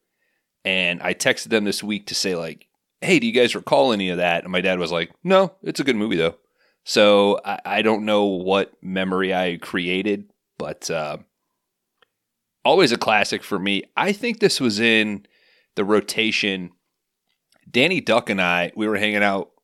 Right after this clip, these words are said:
with a guy named Chris for a while, got deep into a lot of classics. This might have been in the rotation with Dazed and Confused, uh, First Blood, like, kinda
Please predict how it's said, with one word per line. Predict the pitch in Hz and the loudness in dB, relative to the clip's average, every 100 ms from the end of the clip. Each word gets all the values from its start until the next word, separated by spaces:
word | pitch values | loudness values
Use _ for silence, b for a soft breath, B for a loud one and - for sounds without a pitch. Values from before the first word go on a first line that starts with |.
| _ _ _ _ _ | _ _ _ _ _
with | 107 101 | -12 -8
a | |
guy | 98 101 | -4 -2
named | 98 85 | -2 -6
Chris | - 107 | 0 0
for | - 95 | 0 -2
a | 85 | 0
while, | 85 90 87 87 _ _ - - | 2 2 2 0 _ _ -12 -6
got | 104 92 - | -6 -6 -4
deep | 156 170 | -4 0
into | 156 113 | 0 2
a | |
lot | 98 98 90 | 4 2 0
of | |
classics. | - 101 98 90 87 - - | -2 0 0 0 -6 -8 -6
This | 139 170 | -6 -4
might | 160 175 | 0 0
have | 175 | 0
been | 123 | 0
in | 107 | -2
the | 92 | 0
rotation | 92 - 98 98 95 | -2 0 -2 0 -2
with | 87 80 | -4 -4
Dazed | 87 92 90 | -2 -2 -2
and | 98 | -6
Confused, | 90 90 - 92 92 90 90 90 - - _ _ _ _ _ _ _ _ _ - | -6 -12 -8 -4 -2 -2 -4 -8 -12 -18 _ _ _ _ _ _ _ _ _ -6
uh, | 87 80 76 73 | -2 -2 -4 -8
First | - 113 107 - | 0 2 2 -2
Blood, | 90 85 87 87 87 78 - _ _ _ _ _ _ _ | -4 0 2 2 0 -4 -16 _ _ _ _ _ _ _
like, | - 90 - - | -8 -8 -8 -12
kinda | - 131 151 143 | -4 -2 2 2